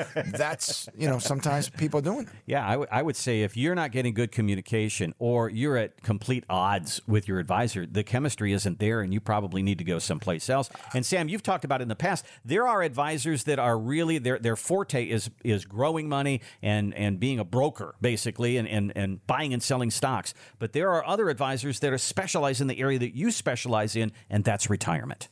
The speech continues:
Speaker 2: I mean, listen, a lot of these, with all due respect, there's a lot of great companies out there, but some of these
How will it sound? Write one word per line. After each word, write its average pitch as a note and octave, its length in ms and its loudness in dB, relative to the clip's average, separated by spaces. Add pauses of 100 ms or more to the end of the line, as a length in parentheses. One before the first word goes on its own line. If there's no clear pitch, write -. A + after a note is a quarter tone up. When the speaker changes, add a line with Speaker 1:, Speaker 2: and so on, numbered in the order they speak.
(180)
Speaker 2:
I C3+ 60 2
mean, C#3+ 180 2
listen, D3+ 260 -2
a - 60 -12
lot A#2+ 300 0
of B2+ 80 -4
these, C3 340 0
with G#2 180 -2
all A#2+ 140 4
due B2 240 2
respect, - 360 -2
there's E2 180 -4
a F2 160 -2
lot F#2 100 0
of - 100 -8
great F2 240 -2
companies D#2+ 460 -4
out D#2 180 -8
there, D#2+ 140 -8
but - 220 -10
some D#3+ 200 0
of D#3+ 60 2
these C#3 140 0